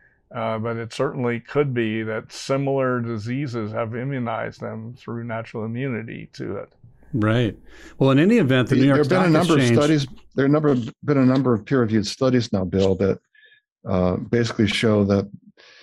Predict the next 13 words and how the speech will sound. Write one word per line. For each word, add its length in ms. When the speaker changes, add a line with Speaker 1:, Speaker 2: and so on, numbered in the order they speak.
Speaker 3:
the 240
nineteen 480
countries 580
in 240
that 220
region 600
have, 420
uh, 240
not 240
only 240
a 80
far 340
lower 600